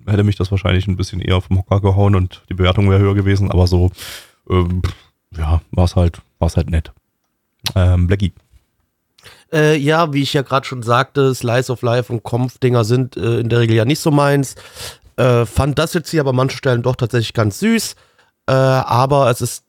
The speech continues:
Speaker 2: trotzdem etwas, wo ich weiß, da würde ich niemals meinen kompletten Spaß mit haben.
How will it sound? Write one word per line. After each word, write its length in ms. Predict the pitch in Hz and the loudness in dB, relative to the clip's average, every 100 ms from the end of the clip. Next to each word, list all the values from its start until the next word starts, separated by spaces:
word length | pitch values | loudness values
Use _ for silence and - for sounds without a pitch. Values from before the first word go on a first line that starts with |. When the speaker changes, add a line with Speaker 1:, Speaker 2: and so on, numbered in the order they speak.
| _ | _
Speaker 2:
trotzdem 320 | 127 123 131 | -4 -2 0
etwas, 340 | 101 113 110 110 | -2 0 -4 0
wo 100 | 107 | -2
ich 120 | 101 | 0
weiß, 340 | 110 113 110 | 2 0 0
da 100 | 113 | 0
würde 100 | 104 | 0
ich 80 | 104 | 0
niemals 260 | 123 113 - | 2 2 0
meinen 220 | 110 107 | 0 0
kompletten 340 | 113 110 107 | -2 -2 -2
Spaß 340 | - 113 123 131 | -4 -2 -2 0
mit 120 | 120 | 0
haben. 240 | 117 120 | 2 0